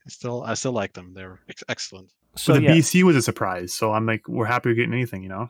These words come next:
Speaker 2: I'm still surprised because nothing fucking drops besides accessories, and there's no, like, proc mechanics or anything we're missing. So I, we've fought, what is it, maybe twenty of them now, and we've seen nothing besides pebbles and earrings. Not a single thing besides
Speaker 3: On
Speaker 2: that.
Speaker 3: V D?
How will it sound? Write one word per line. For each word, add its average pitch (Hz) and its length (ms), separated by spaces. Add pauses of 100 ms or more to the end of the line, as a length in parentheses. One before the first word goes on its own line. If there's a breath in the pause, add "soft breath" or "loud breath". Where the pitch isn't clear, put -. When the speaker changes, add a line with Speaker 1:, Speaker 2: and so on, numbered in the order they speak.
Speaker 2:
I'm 139 180
still 170 220
surprised 117 420
because 113 320
nothing 131 480
fucking 127 580
drops 117 460
besides 113 340
accessories, 107 760
and 110 200
there's 110 200
no, 113 160
like, 107 260
proc 107 320
mechanics 113 460
or - 20
anything 110 200
we're 104 100
missing. 107 420
So 101 340
I, 107 240
we've 170 240
fought, 123 460 (460)
what 120 200
is 107 80
it, 98 140
maybe 117 300
twenty 117 420
of 135 80
them 143 120
now, 147 260
and 113 80
we've 110 100
seen 107 220
nothing 107 300
besides 104 380 (140)
pebbles 147 580
and 107 140
earrings. 85 380 (100)
Not 107 240
a 95 60
single 123 340
thing 117 220
besides 113 320
Speaker 3:
On 120 60
Speaker 2:
that. 117 100
Speaker 3:
V 139 160
D? 170 60